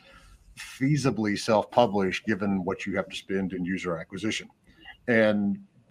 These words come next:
you know, that's what has separated a lot of free-to-play developers from the premium developers. But now with things like Genshin Impact, where we're seeing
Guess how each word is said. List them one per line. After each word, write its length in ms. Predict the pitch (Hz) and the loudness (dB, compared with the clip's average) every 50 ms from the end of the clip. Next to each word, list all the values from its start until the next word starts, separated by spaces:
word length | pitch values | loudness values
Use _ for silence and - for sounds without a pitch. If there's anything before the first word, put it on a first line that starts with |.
| _ - | _ -12
you 80 | 117 90 | -12 -12
know, 60 | 87 80 82 85 _ - _ 113 104 - | -12 -16 -18 -20 _ -20 _ -20 -8 2
that's 400 | 120 110 113 120 - - - - | 6 6 6 6 4 0 -6 -2
what 220 | 104 101 98 95 - - - _ _ _ - - - _ _ _ _ _ - - - - | 0 0 0 -2 -4 -12 -20 _ _ _ -20 -20 -20 _ _ _ _ _ -20 -16 -14 -8
has 200 | - 113 110 - | -6 -6 -6 -2
separated 640 | - 113 - - 104 95 92 92 92 85 95 87 92 | -4 -4 -2 -2 -2 -2 0 -2 -2 -4 -4 -4 -4
a 40 | 90 | -4
lot 200 | 85 85 90 92 | -4 -4 -8 -8
of 80 | 95 | -6
free-to-play 420 | - 98 92 85 - - 95 92 90 | -4 -4 -4 -4 -4 -4 -2 -2 -2
developers 460 | 90 82 90 82 82 - 92 78 - | -2 -4 -6 -6 -6 -10 -12 -12 -10
from 220 | - 90 87 85 | -10 -10 -10 -8
the 280 | 78 69 67 60 55 60 _ _ _ _ _ _ _ | -10 -8 -8 -8 -10 -12 _ _ _ _ _ _ _
premium 360 | - 127 127 151 127 98 85 | -2 0 2 4 2 2 0
developers. 580 | 78 - - 85 78 - - - 92 98 95 _ | -2 -6 -8 -10 -10 -10 -10 -10 -12 -12 -8 _
But 120 | 101 95 | -4 0
now 260 | 104 110 120 127 135 | 2 4 6 6 6
with 160 | 120 110 107 - | 6 4 0 0
things 220 | 113 107 107 - | -2 -2 0 -2
like 120 | 98 92 | -4 -2
Genshin 320 | - 107 95 90 - 95 95 | -2 -4 -4 -2 -4 -2 -2
Impact, 540 | 120 143 143 - 104 95 90 85 - - - - - - - - - | -2 -2 0 6 8 8 8 6 2 -4 -18 -20 -20 -20 -18 -8 -2
where 140 | - 113 104 | 0 0 2
we're 160 | 90 104 107 | 2 0 0
seeing 580 | - - 127 131 151 151 123 107 101 98 90 | 0 2 4 4 6 6 4 4 2 0 -4